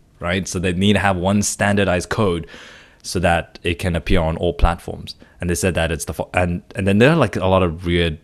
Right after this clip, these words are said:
statistics ca-, that came with it. Something like, uh, seventy percent of those between the ages of eighteen to twenty-five in the U K find it easier to communicate emotions with emoticons.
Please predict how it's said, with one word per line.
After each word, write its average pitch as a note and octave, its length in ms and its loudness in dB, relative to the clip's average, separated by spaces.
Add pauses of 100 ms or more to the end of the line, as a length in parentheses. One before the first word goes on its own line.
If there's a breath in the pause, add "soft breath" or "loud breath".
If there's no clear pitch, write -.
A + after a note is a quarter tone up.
statistics - 580 -6
ca-, - 160 -2
that E2+ 140 -4
came F2 200 -2
with D#2+ 140 -4
it. D2 160 -8
Something F2+ 240 0
like, D#2 260 -2
uh, D2+ 100 -4
seventy G2 320 0
percent F2 500 -2
of D#2 320 -4
those D#2+ 300 -2
between E2 260 -6
the E2 140 -4
ages D#2+ 260 -4
of D#2 100 -6
eighteen E2 300 -4
to - 80 -12
twenty-five E2 440 -2
in D#2+ 60 -4
the D#2+ 80 -4
U E2 140 -6
K D#2+ 240 -4
find D#2+ 260 -4
it D#2 120 -8
easier E2+ 440 -2
to - 180 -18
communicate E2 600 -8 (280 soft breath)
emotions E2+ 600 -4
with D#2+ 140 -8
emoticons. F2+ 760 -4